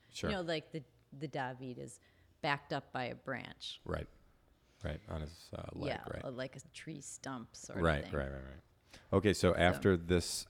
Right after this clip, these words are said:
Speaker 1: is, this block of marble that you have is finished,
Speaker 2: Mm.
Speaker 1: you will then
Speaker 2: Then I will fundraise for the large scale version.
Speaker 1: Okay.
Speaker 2: So the, the model, the plan for the model is to have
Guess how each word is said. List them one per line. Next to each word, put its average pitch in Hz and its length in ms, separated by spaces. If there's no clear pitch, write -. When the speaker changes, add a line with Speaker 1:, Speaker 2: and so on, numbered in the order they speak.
Speaker 1:
is, 80 760
this 80 240
block 80 400
of 78 120
marble 76 320
that 78 260
you 85 60
have 73 340
is 87 140
finished, - 760
Speaker 2:
Mm. 156 180
Speaker 1:
you 78 180
will 76 260
then 71 480
Speaker 2:
Then 175 180
I 208 120
will 220 200
fundraise 180 760
for 160 160
the 143 160
large 131 460
scale 123 420
version. - 480
Speaker 1:
Okay. 80 200
Speaker 2:
So 147 720
the, 151 520
the 170 80
model, 170 720
the 175 100
plan 180 460
for 202 160
the 190 140
model 147 560
is 143 380
to 143 440
have 139 400